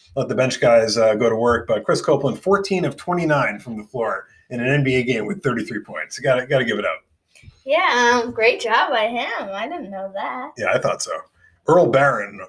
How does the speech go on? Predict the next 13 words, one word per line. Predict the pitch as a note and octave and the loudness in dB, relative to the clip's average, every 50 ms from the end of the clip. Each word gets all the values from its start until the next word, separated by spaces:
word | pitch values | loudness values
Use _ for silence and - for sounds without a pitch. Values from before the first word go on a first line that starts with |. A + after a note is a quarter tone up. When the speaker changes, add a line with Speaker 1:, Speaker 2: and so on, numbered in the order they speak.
| _ - | _ -8
Speaker 1:
with, | A#2+ A2 G#2 A2 | -8 -6 -6 -6
uh, | G#2+ A2 - | -8 -6 -6
eighteen | C#3 D3 C#3 C#3+ C#3+ B2+ A#2+ | -8 -8 -6 -4 -6 -4 -4
rebounds | A#2+ A#2+ A2+ G#2 F2+ E2+ E2+ - G#2 | -6 -6 -6 -8 -10 -10 -12 -16 -16
in | G2+ | -16
that | F#2+ F2+ - G2+ | -16 -16 -16 -16
game | G2+ F#2 F#2 | -20 -20 -18
as | F2+ - - | -20 -18 -14
well. | F#2+ E2 D#2 D2+ | -12 -12 -12 -12
So, | - - G2 F2+ | -12 -14 -12 -12
uh, | F2+ F2+ F2+ F2+ F2+ F#2 F#2 F#2 - | -12 -10 -8 -6 -6 -6 -6 -6 -6
definitely | B2 A#2 - A#2 G2+ | -8 -6 -6 -6 -4
notable | G2+ G#2 G#2+ G#2 G2 G2+ G2+ G2 G2 - | -2 -2 -2 -2 -2 -4 -4 -4 -6 -8